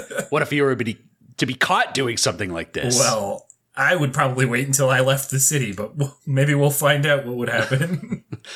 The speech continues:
Speaker 2: Hmm, maybe people don't have as much common sense as you do in this moment.
Speaker 1: <laughs>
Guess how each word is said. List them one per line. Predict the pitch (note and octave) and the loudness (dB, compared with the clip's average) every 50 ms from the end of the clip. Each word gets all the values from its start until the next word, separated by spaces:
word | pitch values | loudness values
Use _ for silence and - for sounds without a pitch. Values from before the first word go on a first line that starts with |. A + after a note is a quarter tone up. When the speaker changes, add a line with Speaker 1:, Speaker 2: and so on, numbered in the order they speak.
| - - | -8 -2
Speaker 2:
Hmm, | - A#2 A2+ F2 D2+ D2 E2+ F2+ | 0 0 0 0 -2 -4 -2 0
maybe | G#2 A2 G#2+ G#2 G2 G2 F#2 F2+ F2+ - | 0 2 2 0 0 0 -2 -4 -6 -2
people | - B2 B2 A2 G2+ | 0 0 0 0 -2
don't | F#2 A#2+ A2+ G#2 | -2 -2 -2 -2
have | G#2+ A2+ G2+ | -2 -2 -2
as | G#2+ - | -2 -2
much | A2 A2 G#2 - - | -2 -2 -4 -4 -4
common | - - C3+ C#3 B2+ A#2 G#2+ | 0 0 2 2 2 0 0
sense | G2 - - F#3+ C4 G#3+ C#3+ - | 0 2 2 4 2 2 4 2
as | C3 A2+ F#2+ F#2 | 2 2 2 -2
you | G2 G2+ F#2+ | -4 -4 -2
do | E2+ G2 F2+ E2+ | -2 -2 -2 -2
in | E2 - | -2 -2
this | E2 - - | -2 -2 -2
moment. | - - - C4 - - - | -2 0 -2 -2 -2 -2 -2
Speaker 1:
<laughs> | C4 | -4